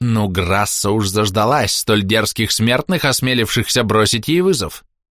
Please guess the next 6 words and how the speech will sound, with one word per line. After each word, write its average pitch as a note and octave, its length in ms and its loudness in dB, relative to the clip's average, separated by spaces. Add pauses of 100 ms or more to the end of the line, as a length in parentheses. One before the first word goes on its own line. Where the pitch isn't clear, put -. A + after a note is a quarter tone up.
(180)
"Назови C3+ 800 2
имена, E3 440 2
Росгард, A2 800 0
наглец!" A2 840 -2 (1300)
"Стоп, D#3+ 460 0
стоп!" F#3+ 420 0